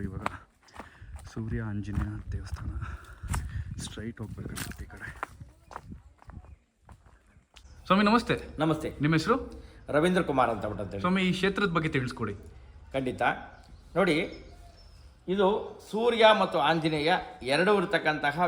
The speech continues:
Speaker 2: ವಿಶ್ವದ ಏಕೈಕ ದೇವಸ್ಥಾನ. ಇದು ತುಂಬ ಪುರಾತನ ಕಾಲದ ಗ್ರಾಮ.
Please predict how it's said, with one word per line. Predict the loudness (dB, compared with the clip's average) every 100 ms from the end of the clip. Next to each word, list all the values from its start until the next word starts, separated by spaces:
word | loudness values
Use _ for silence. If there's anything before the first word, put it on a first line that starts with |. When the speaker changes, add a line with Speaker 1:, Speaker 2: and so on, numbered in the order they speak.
| 0
Speaker 2:
ವಿಶ್ವದ | -4 -4 -2 -2 -2
ಏಕೈಕ | -2 -4 -4
ದೇವಸ್ಥಾನ. | -6 -8 -10 -12 -16 -20 -20 -20 -20 -10
ಇದು | -6 -2 4
ತುಂಬ | 4 6
ಪುರಾತನ | 10 12 12 10 8 6
ಕಾಲದ | 6 6 2
ಗ್ರಾಮ. | 2 2